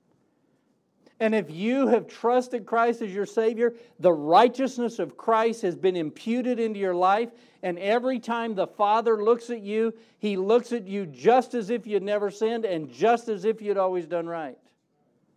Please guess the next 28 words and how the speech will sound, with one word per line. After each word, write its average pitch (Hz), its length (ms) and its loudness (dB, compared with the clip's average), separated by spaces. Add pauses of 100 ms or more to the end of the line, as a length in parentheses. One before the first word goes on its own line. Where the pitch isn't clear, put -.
(460)
But 214 220 6
when 185 320 -2
you 247 380 2
as 185 120 4
a 196 80 2
believer, 220 880 0 (200)
uh, 147 240 4
fall 240 480 6
short, 240 440 4
when 180 280 -2
you 254 480 2
as 180 100 4
a 175 80 -4
believer 208 540 0
make 214 340 -4
a 214 60 -4
mistake, 220 680 0 (240)
it 165 340 4
does 226 380 6
impact 220 640 -2
the 170 140 -2 (200)
fellowship 247 880 2
with 220 460 4
God 185 380 2 (280)
and 254 600 0
with 196 260 2
one 208 220 -2
another. 208 440 -6